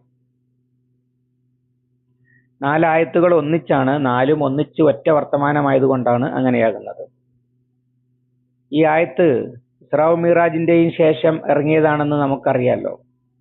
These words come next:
പ്രത്യേകമായ അവതരണ പശ്ചാത്തലം മുഫസ്സിറുകൾ പറയുന്നുണ്ട്. അത് ഖുറൈശി നേതാക്കന്മാര് യോഗം കൂടി, എന്നിട്ട് തീരുമാനിച്ചു,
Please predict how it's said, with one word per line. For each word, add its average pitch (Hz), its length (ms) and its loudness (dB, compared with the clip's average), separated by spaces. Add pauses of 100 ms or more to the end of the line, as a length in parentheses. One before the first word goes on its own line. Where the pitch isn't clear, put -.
(320)
പ്രത്യേകമായ 165 600 0 (120)
അവതരണ 156 420 0
പശ്ചാത്തലം 156 600 -2 (1700)
മുഫസ്സിറുകൾ 156 480 2 (100)
പറയുന്നുണ്ട്. 139 560 0 (260)
അത് 135 160 2 (1500)
ഖുറൈശി 147 480 2
നേതാക്കന്മാര് 156 800 0 (1700)
യോഗം 135 420 2
കൂടി, 143 240 2 (1500)
എന്നിട്ട് 151 380 0 (1200)
തീരുമാനിച്ചു, 156 600 0